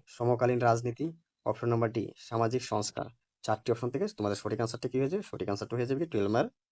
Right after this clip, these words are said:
এ, রাজেন্দ্রবর্গের ট্র্যাজে-, ট্র্যাজেডি। অপশন নাম্বার এ, এ is correct। অপশন নাম্বার এ is correct। নেক্সট, থার্টিন নাম্বার কোয়েশ্চন, বনলতা সেন, বনলতা সেন কবি-, কবিতার বনলতা।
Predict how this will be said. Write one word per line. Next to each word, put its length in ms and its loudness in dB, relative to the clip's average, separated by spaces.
এ, 120 4
রাজেন্দ্রবর্গের 600 4
ট্র্যাজে-, 300 -2
ট্র্যাজেডি। 320 0
অপশন 240 -2
নাম্বার 260 4
এ, 180 2
এ 120 2
is 80 0
correct। 240 -2
অপশন 200 -6
নাম্বার 200 0
এ 120 2
is 160 -2
correct। 320 -6
নেক্সট, 260 0
থার্টিন 300 4
নাম্বার 260 4
কোয়েশ্চন, 360 2
বনলতা 440 6
সেন, 220 2
বনলতা 360 4
সেন 220 4
কবি-, 580 0
কবিতার 360 4
বনলতা। 480 4